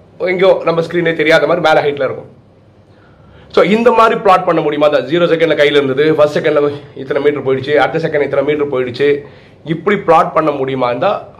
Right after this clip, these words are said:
அது வந்து ஃபோர்த் டைமென்ஷன். த்ரீ டைமென்ஷன் டைமோட கேலிப்ரேட் பண்ணா அது ஃபோர்த் டைமென்ஷன். இப்போ நாளைக்கு என்ன நடக்கும்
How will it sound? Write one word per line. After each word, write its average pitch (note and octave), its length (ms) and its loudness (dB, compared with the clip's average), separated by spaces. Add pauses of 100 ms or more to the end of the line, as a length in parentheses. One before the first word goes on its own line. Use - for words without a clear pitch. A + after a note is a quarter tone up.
(260)
அது C3 200 0
வந்து E3 460 2
ஃபோர்த் D3+ 240 0
டைமென்ஷன். G#2 520 -8 (560)
த்ரீ D3+ 80 -4
டைமென்ஷன் D#3 840 2 (880)
டைமோட E3+ 400 4
கேலிப்ரேட் B2 480 -2
பண்ணா A#2+ 360 -2
அது F3+ 320 2
ஃபோர்த் D#3 380 -2
டைமென்ஷன். F#2 460 -10 (1300)
இப்போ B2+ 600 2 (120)
நாளைக்கு G3+ 600 4
என்ன D#3 200 -2
நடக்கும் B2 600 -4